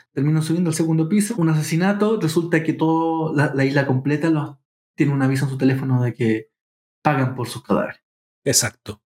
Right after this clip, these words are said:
Speaker 1: Y aquí aparece Sharon Carter, la Dorothy de este cuento.
Speaker 2: Que, que por
Speaker 1: Em,
Speaker 2: cierto,
Speaker 1: Sharon
Speaker 2: yo quiero
Speaker 1: Carter
Speaker 2: preguntarlo por qué ella quedó así.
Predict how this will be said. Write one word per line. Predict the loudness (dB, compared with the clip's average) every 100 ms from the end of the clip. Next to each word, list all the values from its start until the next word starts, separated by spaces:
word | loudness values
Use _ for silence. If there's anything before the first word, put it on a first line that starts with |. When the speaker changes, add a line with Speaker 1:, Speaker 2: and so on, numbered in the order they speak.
| -4
Speaker 1:
Y | 0
aquí | 0 2 0 0 -6 -2
aparece | 0 2 0 0 -2 0
Sharon | 2 2 0
Carter, | 0 0 0 -4 -4
la | -2 0
Dorothy | 2 2 0
de | -2
este | -2 -4 2
cuento. | 2 2 -6 _ _ _ _ _ 2
Speaker 2:
Que, | 2
que | 2 0 2
por | 2
Speaker 1:
Em, | 0
Speaker 2:
cierto, | 2
Speaker 1:
Sharon | 0
Speaker 2:
yo | 2
quiero | 2 2
Speaker 1:
Carter |
Speaker 2:
preguntarlo | 2 2 2 0 0
por | -2 0
qué | 2
ella | 2
quedó | 0 0 0
así. | 0 -2